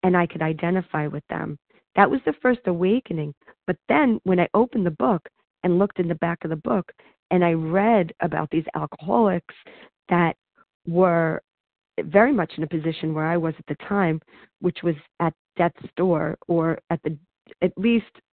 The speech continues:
knocking on the door, or, um, the brink of insanity, having insane thoughts and, and insane behaviors, and not being able to control my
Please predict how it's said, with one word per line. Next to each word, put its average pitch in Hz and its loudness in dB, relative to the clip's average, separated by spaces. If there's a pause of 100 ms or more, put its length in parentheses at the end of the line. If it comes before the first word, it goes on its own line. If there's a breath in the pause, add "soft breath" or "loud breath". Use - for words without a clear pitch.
knocking 185 4
on 160 0
the 160 0
door, 147 -4
or, 165 0 (440 soft breath)
um, 151 -4 (100)
the 165 2
brink 175 -2
of 147 -8
insanity, 156 -4 (240)
having 160 0
insane 147 -4
thoughts 160 -4
and, 143 -6 (560 loud breath)
and 165 0
insane 160 -2
behaviors, 156 -4
and 156 -4
not 156 -4
being 160 -2
able 156 -6
to - -20
control 165 0 (480 loud breath)
my 160 0